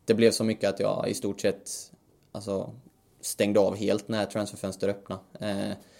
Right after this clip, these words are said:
det var jättesvårt att förhålla sig till vad är sant och vad är inte sant och hur nära är det egentligen. Och, eh,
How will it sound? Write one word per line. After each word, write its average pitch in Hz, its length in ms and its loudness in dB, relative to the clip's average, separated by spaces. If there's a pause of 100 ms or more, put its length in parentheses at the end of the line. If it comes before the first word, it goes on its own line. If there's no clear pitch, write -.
(120)
det - 80 -10
var 110 60 6
jättesvårt 101 560 2
att 104 100 0
förhålla 101 380 4
sig 104 140 0
till 98 340 -2 (600)
vad 104 200 4
är 92 120 4
sant 101 500 -4
och 98 80 -4
vad 98 180 0
är 98 60 -2
inte 98 300 -6
sant - 300 -6
och 98 80 -4
hur 101 120 -2
nära 101 280 -2
är 98 160 -2
det 98 60 0
egentligen. 107 400 -6 (560)
Och, 104 260 -6
eh, - 180 -10